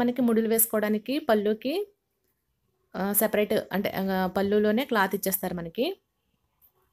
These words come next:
ఇప్పుడు చూడండి, ఎక్స్ట్రా క్లాత్ ఉంది కదా, ఆ క్లాత్ని మనం కట్ చేసేసుకోవాలి. మీకు ఈ, ఈ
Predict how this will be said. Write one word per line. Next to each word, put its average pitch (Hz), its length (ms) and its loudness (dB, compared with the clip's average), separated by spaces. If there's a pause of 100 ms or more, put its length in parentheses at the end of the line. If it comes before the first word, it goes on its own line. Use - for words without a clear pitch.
(760)
ఇప్పుడు 247 200 0 (100)
చూడండి, 233 320 2
ఎక్స్ట్రా 233 320 -2
క్లాత్ 226 220 2
ఉంది 190 160 -2
కదా, 214 160 0
ఆ - 40 -6
క్లాత్ని 196 380 -2
మనం 254 100 0 (100)
కట్ 208 200 -4
చేసేసుకోవాలి. 190 640 -2 (1200)
మీకు 247 180 2 (880)
ఈ, - 20 2 (600)
ఈ 226 40 6